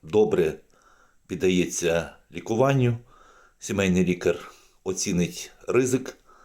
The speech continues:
ваших серцево-судинних катастроф і, як правило,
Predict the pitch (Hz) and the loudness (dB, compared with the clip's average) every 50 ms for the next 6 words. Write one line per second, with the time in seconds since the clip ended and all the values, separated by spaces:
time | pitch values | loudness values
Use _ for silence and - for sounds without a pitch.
0 | - - - - - _ _ _ _ _ - 107 113 110 - - - - 117 104 | -20 -20 -20 -20 -20 _ _ _ _ _ -6 -4 -4 -2 -2 -2 -2 -2 -2 0
1 | - - 113 104 98 101 92 92 - - - - - 107 92 98 101 95 95 98 | 2 2 2 4 4 2 0 -2 -8 -16 -14 -10 -8 -4 -2 0 0 2 2 0
2 | 92 - - - - - _ _ _ _ _ _ - - _ _ _ _ _ _ | -2 -4 -8 -12 -16 -20 _ _ _ _ _ _ -20 -20 _ _ _ _ _ _
3 | _ _ _ - - - - 101 - - - 107 101 98 95 - - - - - | _ _ _ -10 -6 -2 -2 -2 -2 0 2 4 4 4 2 0 -4 -14 -20 -20
4 | - - _ - 139 143 143 135 135 131 127 123 117 120 - - - - _ _ | -20 -20 _ -6 -2 0 2 4 4 4 4 2 0 -2 -8 -20 -20 -20 _ _
5 | _ _ _ - - 95 - - - 117 113 107 104 101 95 98 95 92 90 - | _ _ _ -8 -8 -8 -4 0 2 2 4 4 4 4 6 6 4 4 4 0
6 | - | -6